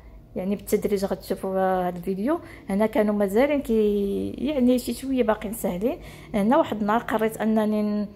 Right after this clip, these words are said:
ننظف داك الحضانه ديالهم وهبطتهم وغسلت لهم رجليهم، درت لهم في المعقم، كنخاف من داك الطفيلات ما شنو سميتهم، الهمس ولا العبس ولا ما عرف شنو سميتهم. المهم انا نقول لكم الطفيليات وصافي.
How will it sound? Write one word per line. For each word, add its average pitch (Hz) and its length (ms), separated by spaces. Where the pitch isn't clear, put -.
ننظف 233 380
داك 220 180
الحضانه 202 520
ديالهم 196 560
وهبطتهم 226 720
وغسلت 226 400
لهم 220 200
رجليهم، 202 380
درت 214 200
لهم 202 80
في - 80
المعقم، 202 520
كنخاف - 400
من 202 80
داك 196 160
الطفيلات 196 640
ما 196 120
شنو 196 180
سميتهم، 196 440
الهمس 190 420
ولا 208 180
العبس 185 440
ولا 196 140
ما 190 120
عرف 180 160
شنو 196 160
سميتهم. 208 380
المهم 220 340
انا 214 140
نقول 208 220
لكم 214 280
الطفيليات 202 800
وصافي. 190 440